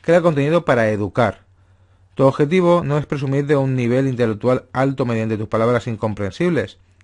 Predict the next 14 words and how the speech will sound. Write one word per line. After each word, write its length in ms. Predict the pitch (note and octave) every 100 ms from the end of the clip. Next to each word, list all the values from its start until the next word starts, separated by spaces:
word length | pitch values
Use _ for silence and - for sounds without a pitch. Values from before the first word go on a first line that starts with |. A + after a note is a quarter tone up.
| _ -
así 280 | G#2+ D#3+
que 100 | D#3
manténlo 420 | C3+ A#2 C3+ C#3 A2+
simple 440 | C3+ C3 D#3 E3 - - _
y 60 | B2
asegúrate 600 | - A#2+ C#3+ D#3+ D3+ D#3+
que 120 | B2
tu 140 | A2+ A2+
audiencia 440 | A2+ D3+ D3 C#3
entiende 260 | A2+ C3+ C#3
perfectamente 560 | B2+ G#2+ A#2 B2 C#3
toda 300 | B2+ C3+ C3+
la 60 | C3
información 540 | A#2+ A2+ G#2+ C3 C#3